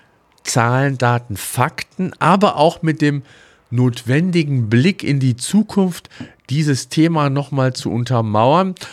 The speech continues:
Und, äh, meine These ist, dass Google das K-I-Game auf lange Sicht gesehen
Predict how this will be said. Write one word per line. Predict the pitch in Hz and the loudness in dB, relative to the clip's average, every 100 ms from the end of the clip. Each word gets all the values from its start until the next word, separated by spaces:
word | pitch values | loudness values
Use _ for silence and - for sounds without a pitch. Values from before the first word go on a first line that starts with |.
| - _ - | -20 _ 0
Und, | 143 143 139 143 | 2 2 0 2
äh, | 139 - | 2 2
meine | 117 110 156 180 175 | 2 2 2 0 -2
These | - 165 165 151 | 0 2 2 0
ist, | - 143 - - | 0 -2 -6 -2
dass | 117 - - | -2 -2 -6
Google | - 147 156 151 143 - - - - - | -2 -2 0 0 0 -4 -18 -20 -20 -2
das | 120 120 - | 0 0 -4
K-I-Game | - 117 - 156 160 147 147 143 139 - | -4 -2 0 -2 0 2 2 2 -2 -6
auf | - 113 - | -2 0 0
lange | 104 110 165 175 | -2 0 0 0
Sicht | 131 135 131 - | 0 -2 -4 -6
gesehen | 117 104 113 120 117 | -4 -2 0 0 -2